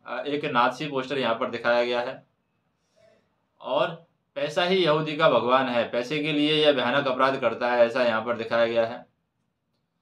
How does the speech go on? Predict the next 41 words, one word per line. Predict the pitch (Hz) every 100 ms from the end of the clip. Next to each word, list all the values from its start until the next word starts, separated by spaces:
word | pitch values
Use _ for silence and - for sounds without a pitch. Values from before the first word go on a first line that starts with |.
| _ _
और | 147 156
वह | 175
तब | 156 147 180
तक | 165
चैन | 160 160
से | 165
नहीं | 143 143
बैठता | 135 147
जब | 139 131
तक | 139
कि | 147
नोटों | 131 135
से | 143 143
भरे | 135
बोरे | 131 127 127
पर | 131 143
न | 131
बैठ | 123 113
जाए | 113 107 98 - _ _
और | 131
जब | 139 143
तक | 151
कि | 156 160
वह | 151 156
पैसे | 135 135 156 156 160 160 _ _ _ _ _ _ _ _ _ _ _ _ _ -
का | 165
राजा | 156 131 135 131
न |
हो | 123 117
जाए, | 107 107 101
ऐसा | 123 127 156
यहूदियों | 131 123 123
के | 123 139
बारे | 113 113
में | 143
यहाँ | 135 113
पर, | 160 185 - _
अ, | 131 123 117 - 123
फैलाया | 120 117 107
गया | 104 98
है। | 92 92